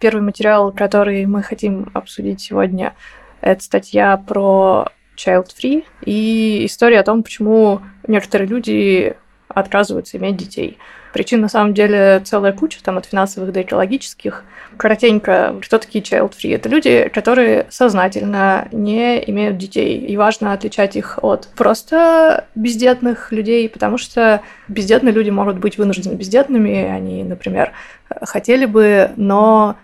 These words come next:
в силу, э, разных причин, проблем со здоровьем или еще чего-нибудь, они просто не могут, э, родить детей и, в общем, печалятся по этому поводу. А child-free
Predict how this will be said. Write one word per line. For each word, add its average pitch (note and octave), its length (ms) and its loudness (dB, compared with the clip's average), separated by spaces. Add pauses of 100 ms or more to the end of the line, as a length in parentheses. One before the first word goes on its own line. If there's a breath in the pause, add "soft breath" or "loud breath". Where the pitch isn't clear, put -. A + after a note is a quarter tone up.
в - 80 -18
силу, G3+ 600 -2 (480 soft breath)
э, - 140 2
разных G3 340 -2
причин, A3+ 600 0
проблем F#3+ 360 -2
со - 100 -4
здоровьем F#3+ 640 0
или F3+ 140 -6
еще F3+ 300 -8
чего-нибудь, G3+ 520 -4
они G3 200 0
просто G3 760 2
не G3 320 0
могут, F#3+ 420 -2
э, - 220 0
родить F#3+ 320 -4
детей B3 520 0
и, G#3 280 -2
в G3 80 -4
общем, F#3+ 380 -6 (540 loud breath)
печалятся - 420 -2
по - 80 -4
этому - 180 -4
поводу. - 480 -4 (240 soft breath)
А - 80 -2
child-free C4+ 800 0